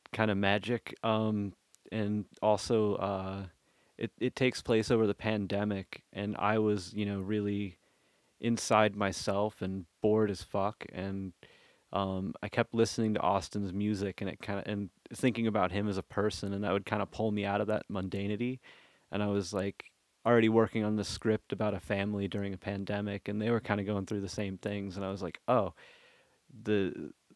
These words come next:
Austin needs to be the character to pull them out of it." So I really wrote the part for him, and I felt kinda weird about it, like, if, if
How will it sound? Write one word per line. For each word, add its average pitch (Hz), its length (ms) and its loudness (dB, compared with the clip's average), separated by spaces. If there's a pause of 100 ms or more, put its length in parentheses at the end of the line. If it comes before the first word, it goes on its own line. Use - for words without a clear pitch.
(140)
Austin 113 420 2
needs 107 260 0
to 104 80 -8
be 110 160 2
the 101 80 0
character 101 580 -2
to 92 140 -8 (120)
pull 113 200 2
them 101 160 -2
out 104 180 -2
of 92 100 -6
it." 98 200 -6
So - 160 -6
I 107 40 0
really 110 360 2 (520)
wrote 113 360 6
the - 80 -2
part - 400 2
for 107 320 2
him, 95 460 -4 (680)
and 117 100 6
I 107 60 8
felt 131 220 8
kinda 117 200 4
weird 117 280 6
about 104 300 4
it, 98 120 -2
like, 95 220 -4
if, - 220 -12
if - 280 -8